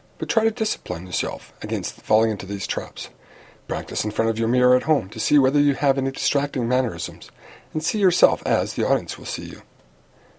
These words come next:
Good breathing is essential,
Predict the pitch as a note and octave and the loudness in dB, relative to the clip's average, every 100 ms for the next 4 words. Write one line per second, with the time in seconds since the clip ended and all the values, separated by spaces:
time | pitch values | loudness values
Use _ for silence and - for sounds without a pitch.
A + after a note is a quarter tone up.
0 | _ - - _ _ _ - _ _ _ | _ -18 -18 _ _ _ -20 _ _ _
1 | _ _ _ _ - B2 A#2 F#2 A#2 A#2+ | _ _ _ _ -8 0 0 2 2 2
2 | G2+ A2+ A2+ B2+ C#3 - | 2 0 2 2 2 -2